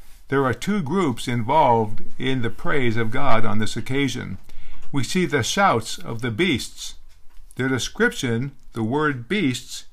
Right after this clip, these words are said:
comes from the Greek word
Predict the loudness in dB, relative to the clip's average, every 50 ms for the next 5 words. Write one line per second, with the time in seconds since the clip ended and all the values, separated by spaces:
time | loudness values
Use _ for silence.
0 | -18 -20 -20 -20 -20 -18 -18 -16 -14 -14 -12 -8 -4 -4 -2 -2 -2 -4 -4 -6
1 | -10 -14 -18 -20 -20 -20 -20 -10 -6 -4 -2 -2 -2 -2 -4 -6 -6 -8 -8 -6
2 | -4 -4 -4 -4 -4 -6 -4 -2 -2 0 -2 -2 -4 -6